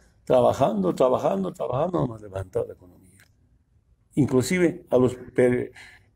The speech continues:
a los empresarios, patriotas, empresarios que, que están invirtiendo perjudica, a los construcciones perjudica. Y otra vez, al margen de ser un bloque de unidad,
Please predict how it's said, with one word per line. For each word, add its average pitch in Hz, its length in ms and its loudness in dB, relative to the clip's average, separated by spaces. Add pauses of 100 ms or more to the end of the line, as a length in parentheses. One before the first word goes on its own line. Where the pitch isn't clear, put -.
a - 80 0
los 120 300 -2
empresarios, 123 840 2
patriotas, 120 840 -2
empresarios 120 920 -2 (760)
que, 104 920 2 (140)
que 107 140 -4
están 165 220 2
invirtiendo 156 680 2
perjudica, 123 640 -6 (300)
a 120 60 0
los 127 160 2
construcciones 123 520 0
perjudica. 110 680 -4 (1120)
Y 117 140 2
otra 139 300 4
vez, - 520 0 (720)
al 110 160 0
margen 143 320 4
de 127 60 2
ser 127 160 2
un 107 60 -2
bloque 127 240 0
de 120 60 2
unidad, 123 400 0